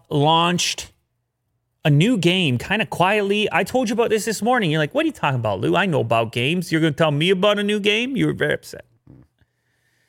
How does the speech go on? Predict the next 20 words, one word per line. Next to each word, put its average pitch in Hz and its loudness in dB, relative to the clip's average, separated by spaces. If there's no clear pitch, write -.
It's - -20
called 151 4
Hyperspace, 147 0
and 127 -4
it's 120 -2
a 120 -2
battle 127 2
royale 135 4
game. 104 -8
And 147 2
I 151 2
gotta 214 2
admit, 147 0
I 143 2
hopped 175 0
on 202 0
Twitch. - -4
I - -6
gotta 196 2
admit, 185 -2